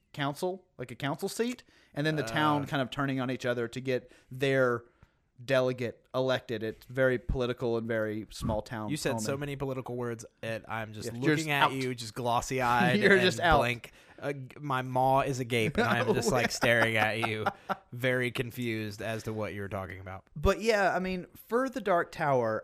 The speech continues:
Speaker 1: I have been waiting for this story to be adapted what feels like decades.
Speaker 2: Mm.
Speaker 1: Um,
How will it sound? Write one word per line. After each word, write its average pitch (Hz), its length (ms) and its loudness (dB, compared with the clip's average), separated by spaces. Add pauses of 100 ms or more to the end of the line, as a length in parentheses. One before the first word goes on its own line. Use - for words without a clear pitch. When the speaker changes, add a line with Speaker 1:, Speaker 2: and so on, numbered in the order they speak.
Speaker 1:
I 156 160 4
have 214 180 -4
been 143 240 -4
waiting 127 460 -2
for 120 220 -8
this 120 160 -4
story 117 440 -4
to - 140 -14
be 113 160 -4
adapted 101 640 -6 (480)
what 156 240 -2
feels 170 500 0
like 107 240 -4
decades. - 720 -12 (520)
Speaker 2:
Mm. 123 40 -8
Speaker 1:
Um, 117 400 0